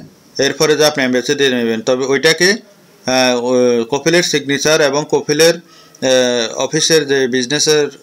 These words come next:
হোক, যেটাই হোক, একটা স্ট্যাম্প থাকে, স্ট্যাম্পের সিল, আহ, তারপরে যাই,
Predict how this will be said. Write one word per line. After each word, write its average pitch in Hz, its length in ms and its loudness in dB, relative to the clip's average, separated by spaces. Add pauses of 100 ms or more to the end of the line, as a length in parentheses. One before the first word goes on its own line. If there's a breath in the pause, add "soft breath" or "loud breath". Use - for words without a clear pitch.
(200)
হোক, 135 180 -2
যেটাই 131 300 0
হোক, 131 140 0 (140)
একটা 139 300 -2
স্ট্যাম্প 143 320 -2
থাকে, 151 340 0
স্ট্যাম্পের 147 680 -2
সিল, 147 400 -2 (520 loud breath)
আহ, 120 100 -4
তারপরে 123 540 -2
যাই, 123 340 2